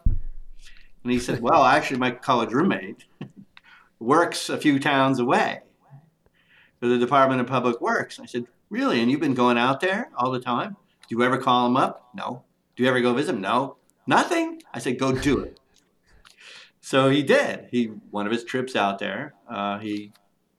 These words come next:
he went up and met the guy. And he did it again the next time. And each time I'd sit down with him and brief on what he found out. What is the structure of your client's organization? Who's who? Uh,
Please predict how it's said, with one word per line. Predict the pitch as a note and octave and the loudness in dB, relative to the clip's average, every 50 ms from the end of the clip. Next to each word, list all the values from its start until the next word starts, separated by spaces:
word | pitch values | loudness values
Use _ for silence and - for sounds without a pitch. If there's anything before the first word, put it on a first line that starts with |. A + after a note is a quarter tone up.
| - - _ _ _ | -20 -20 _ _ _
he | G#2+ G#2+ G#2 | -10 -8 -6
went | G#2 G2+ G#2 | -4 -4 -4
up | A2 - - | -4 -2 -2
and | C#3 C#3+ D3 | -2 -2 0
met | F3 A3+ - | -2 -2 -2
the | - B2+ | -4 -8
guy. | F#2+ E2+ - - _ _ _ _ _ _ _ _ _ _ _ _ _ _ _ | -8 -10 -12 -14 _ _ _ _ _ _ _ _ _ _ _ _ _ _ _
And | A#2 A2+ A2 A#2+ | -6 -2 0 0
he | A#2+ A2+ | -2 -2
did | - A2 G2+ G#2+ | -2 -4 -4 -4
it | A2+ A#2+ | -4 -2
again | A#2 G3 A#3+ B3 F3+ A#2+ | -2 0 0 0 0 0
the | A2 | -2
next | B2 D#3+ E3+ - - | -2 -2 -4 -4 -4
time. | - G2 G2+ G2 | -6 -4 -4 -4
And | G2+ A2+ | -4 -2
each | C#3 D#3+ D#3 - | 0 0 -2 0
time | - D3+ C#3+ C#3+ C#3 | 0 2 2 4 4
I'd | C3 B2 A#2+ | 2 0 0
sit | - D3 C3+ - | -2 -4 -4 -2
down | B2+ B2 B2 B2 A#2+ | 0 0 2 2 2
with | A#2 A2+ | 2 0
him | A2 A2 G#2+ | -2 -4 -4
and | G2+ G2+ F#2+ | -6 -6 -6
brief | F#2+ A2 B2 A#2+ A#2 - - | -2 0 0 0 0 -2 -8
on | - A2+ G2+ G2 G2+ G2+ | -10 -8 -8 -6 -6 -6
what | G#2 A2+ A2+ | -4 -4 -4
he | A2 G2 | -4 -6
found | - A2+ G#2 G#2 G2 F#2+ | -6 -6 -6 -4 -6 -6
out. | F#2 F2+ F#2 A#2 - - _ _ _ _ _ - - _ _ _ | -8 -8 -8 -10 -12 -16 _ _ _ _ _ -20 -20 _ _ _
What | A2 B2+ C#3 | -2 0 2
is | D#3 D3+ D3 | 0 0 -2
the | D#3 | -4
structure | C#3+ - - F3 E3 E3 - - B2 G#2+ G#2 | -6 -2 0 0 0 0 0 -2 -2 -2 -2
of | G2 G2 | -2 -4
your | G2+ F#2 | -6 -6
client's | - - G#2+ G2 F#2+ F2+ - | -6 -6 -6 -6 -6 -8 -8
organization? | G#2+ F#2+ F#2 F#2 F#2 F#2 F#2 F#2 F#2 F#2 F#2 - - G2 F#2+ A2 | -10 -10 -8 -10 -10 -12 -12 -14 -14 -14 -16 -16 -18 -18 -8 -4
Who's | C#3 C#3 D3 D3 C3+ C#3 | -2 0 0 0 -2 -4
who? | D3 D3+ C3+ G#2+ G2+ - - _ _ _ _ _ | -2 0 0 0 -2 -4 -10 _ _ _ _ _
Uh, | A2 A2+ | -6 -6